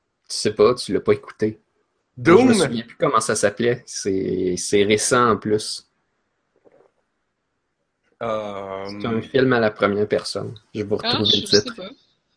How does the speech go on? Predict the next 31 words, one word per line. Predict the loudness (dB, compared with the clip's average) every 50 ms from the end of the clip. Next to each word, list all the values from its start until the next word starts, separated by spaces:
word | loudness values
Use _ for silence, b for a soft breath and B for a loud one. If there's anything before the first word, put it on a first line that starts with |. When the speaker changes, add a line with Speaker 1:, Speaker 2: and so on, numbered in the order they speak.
| _ _ _ _ _ _ _ _
Speaker 1:
Je | -8 -6 -4
vous | -2 -2
le | -2
sors, | 2 2 4 2 2
ça | 0 -4 -6
sera | -6 -6 -4 0
pas | 2 2
long. | 2 2 -2 _ _ _ _
Speaker 2:
C'est | -14 -6
genre | -6 -4 -4 -4 -8 -12 -14 -10
Speaker 1:
Continue. | -6 -4 -2 -2 0 0 0 -2
Speaker 2:
Birdman ? | -2 -6 -10 -12 -14 -16 -18 -20 -20 _ _ _ _
Speaker 3:
Pas | 0 0
les | 2 2 2
affaires | 2 4 4 4 4
de | 4 2
Blair | 2 2 0 2 2 0 -2 -4
Witch, | -6 -2 -2 0 0
machin ? | 0 0 2 2 0 0 -2 -6 -12 -14 -16 -18 _ _ _ _ _ _ _ _ _ _ _ _ _ _ _ _ _ _ _ _ _ _ _ _ _ _ _ _ _ _ _ _ _ _ _ -2
Speaker 2:
Ah. | 0 0 0 0 -4 -8 _ _ _ _ _ _ _ _ _ -10
Ouais, | -4 0 2 4 4 4 4 4 2 2
ça, | 0 -2 -2 -2
ils, | 0 0 -2 -4 -6 -10 -12 -10
ils | -8 -8 -4
font | 2 4 4 6
un | 6 4 2
peu. | -2 -6 -6 -4 -2 -2 -2 -2 -4 -4 -6 -10 -14 -20 _ _ _ _ _ _ _
Mais, | 0 0 0 0 0
mais | 2 2 4
Blair | 4 6 8 8 8 8 8
Witch, | 8 8 6 6